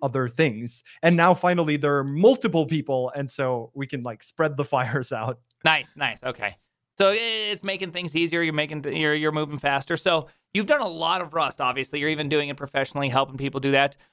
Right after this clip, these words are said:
Speaker 2: What are some of the biggest pitfalls you're seeing with Rust, kind of in the more production setting? Because there's obviously a lot of jokes that go around, and one of the most popular phrases are, "There's languages that everyone complains about and languages that aren't used," right? I think it goes something like that. That, that was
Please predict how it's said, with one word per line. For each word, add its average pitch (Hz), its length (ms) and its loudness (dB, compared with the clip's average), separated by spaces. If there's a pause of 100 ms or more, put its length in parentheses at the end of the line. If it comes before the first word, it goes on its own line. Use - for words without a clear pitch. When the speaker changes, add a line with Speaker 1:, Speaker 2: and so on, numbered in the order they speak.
(120)
Speaker 2:
What 208 280 2
are 202 200 0
some 185 180 -6
of 180 60 -2
the 151 60 0
biggest 151 440 -4
pitfalls 113 520 0
you're 117 80 -4
seeing 117 480 -4
with 139 280 0
Rust, 117 480 0
kind 143 200 0
of 131 60 -4
in 135 80 -4
the 135 80 0
more 131 260 2
production 120 600 -4
setting? 113 320 -4
Because 139 260 -2
there's 175 180 0
obviously 175 360 0
a 147 140 0
lot 143 180 2
of 139 60 -4
jokes 131 320 0
that 131 120 -2
go 135 140 2
around, 127 260 2
and 127 80 -6
one 127 60 -2
of 127 40 -2
the 127 60 -6
most 123 240 -2
popular 160 480 -2
phrases 117 440 -6
are, 110 220 0 (440)
"There's 139 160 0
languages 156 480 -2
that 139 180 0
everyone 143 300 0
complains 139 460 -4
about 156 340 0
and 135 120 -6
languages 131 440 -2
that 120 140 0
aren't 113 200 0
used," 95 320 -10
right? 123 240 0 (280)
I 139 60 4
think 156 160 -2
it 139 40 -4
goes 139 200 2
something 135 320 -2
like 117 180 -2
that. 110 260 0
That, 120 420 0
that 123 100 4
was 120 280 -4